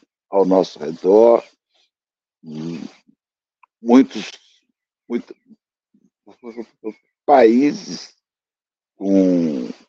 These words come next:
vivendo lutas que, inimagináveis, e lutas que vão certamente se aproximar da gente uma hora dessa. Nós precisamos rogar a Jesus sabedoria para revertermos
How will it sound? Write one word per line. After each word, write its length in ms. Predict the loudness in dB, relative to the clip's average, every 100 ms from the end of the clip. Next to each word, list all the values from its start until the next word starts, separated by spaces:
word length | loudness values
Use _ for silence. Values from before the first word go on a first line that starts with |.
| _
vivendo 560 | _ -8 0 0 2
lutas 440 | 2 4 4 4 -4
que, 240 | -4 -6 -8 _ _ _
inimagináveis, 1200 | -6 -2 0 0 0 -2 0 2 0 -4 -8 -12 -10
e 60 |
lutas 400 | -2 0 2 -2
que 100 | -4
vão 420 | -8 0 0 0
certamente 760 | -4 -2 -2 0 0 2 0 -2
se 60 | -6
aproximar 520 | -6 -12 -10 -6 0
da 140 | 0
gente 380 | 0 -4 -8 -8
uma 120 | -6
hora 180 | -2 -2
dessa. 460 | 0 -2 -4 -10 _ _ _ -20 -20 -20 _ _ _ _ _ _ _ _
Nós 180 | -10 -8
precisamos 580 | -8 -8 -2 -2 -2
rogar 420 | -2 -2 0 2 0
a 60 |
Jesus 840 | 0 -4 -6 -8 -4 -2 -4 -10 _ _ _ _ _ _
sabedoria 1300 | -12 -10 -8 -10 -2 0 2 4 4 4 6 6
para 320 | 6 2 0 -4
revertermos 1900 | -2 4 4 6 4 2 -2 _ _ _ _ _ 2 4 4 2 -6 -8 -12